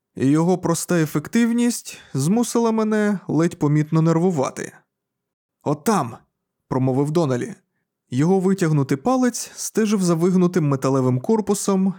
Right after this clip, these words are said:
який промчав над нами і розвернувся, орієнтуючись на фари нашої вантажівки.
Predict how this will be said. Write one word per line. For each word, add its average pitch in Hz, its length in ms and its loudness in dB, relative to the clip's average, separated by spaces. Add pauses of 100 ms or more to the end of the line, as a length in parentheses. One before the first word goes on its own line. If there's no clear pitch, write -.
який 151 300 0
промчав 147 480 -2
над 127 200 0
нами 208 460 0
і 170 80 2
розвернувся, 165 720 0
орієнтуючись 156 800 0
на 127 100 -2
фари 151 280 -2
нашої 143 360 0
вантажівки. 143 840 -2